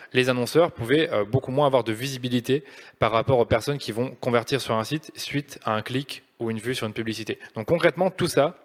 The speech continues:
tout ce que je viens de raconter ici, a fait que les coûts d'acquisition ont pas mal augmenté pour pas mal de marques. C'est inquiétant, c'est embêtant. Donc, euh, aujourd'hui, euh, bah, je suis là pour vous en parler parce que,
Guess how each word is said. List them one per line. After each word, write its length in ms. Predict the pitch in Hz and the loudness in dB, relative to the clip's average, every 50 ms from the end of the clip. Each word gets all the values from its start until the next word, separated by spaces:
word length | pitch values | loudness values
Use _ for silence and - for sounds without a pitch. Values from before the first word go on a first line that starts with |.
| _ _ | _ _
tout 80 | _ - | _ -14
ce 80 | - - | -4 -2
que 80 | 123 | -2
je 60 | 113 | 2
viens 100 | 120 120 | 2 2
de 40 | 117 | 4
raconter 360 | 117 120 113 127 117 - 127 | 2 2 0 0 -6 -2 -2
ici, 240 | 120 - - 165 180 - - - - - - - - | -2 -2 -2 -4 -4 -4 -8 -16 -14 -14 -16 -8 2
a 120 | - 117 117 | 2 2 4
fait 220 | - - 160 170 | 6 4 4 4
que 340 | - - 131 139 160 151 127 110 | 4 4 4 6 6 6 4 2
les 100 | 113 - | -2 2
coûts 120 | - 131 | 4 4
d'acquisition 380 | 123 123 120 127 123 - 156 135 | 4 4 2 0 -2 0 0 0
ont 60 | 113 | 2
pas 140 | - 131 135 | 2 4 4
mal 120 | 135 127 | 4 2
augmenté 300 | 123 123 123 120 - 143 | 4 2 0 2 2 2
pour 140 | - - 104 | 2 0 0
pas 140 | - 123 120 | 2 2 2
mal 220 | 127 127 123 113 107 113 110 104 | 2 2 0 0 -4 -12 -4 0
de 100 | 113 107 | 0 4
marques. 400 | 110 120 165 185 - - - - - - - - - - - - | 4 4 2 2 -2 -8 -14 -16 -16 -20 -20 -20 -20 -20 -20 -12
C'est 240 | - - 139 - 147 | -2 -2 2 4 4
inquiétant, 480 | 139 127 - 131 - - 127 147 175 147 | 2 4 2 0 2 4 2 2 0 -4
c'est 180 | - 123 104 | -6 -2 0
embêtant. 420 | 123 117 113 117 - - 147 185 196 123 | 2 2 2 2 2 2 -2 -2 -4 -8
Donc, 220 | 104 104 104 - | -10 -8 -4 0
euh, 100 | 113 107 | 2 4
aujourd'hui, 440 | 107 104 107 110 110 107 123 127 120 | 4 4 4 2 2 2 2 4 4
euh, 140 | 107 107 104 | 4 4 2
bah, 100 | 101 104 | 0 -2
je 60 | - | -4
suis 100 | - 110 | -2 -2
là 80 | 113 120 | -2 0
pour 140 | - 113 107 | 0 -2 -4
vous 120 | 104 107 | -2 -2
en 80 | 110 107 | -2 0
parler 240 | - 113 120 156 175 | 2 4 4 2 2
parce 200 | - 113 - - | 0 -2 -4 -2
que, 180 | - 143 160 | 0 0 0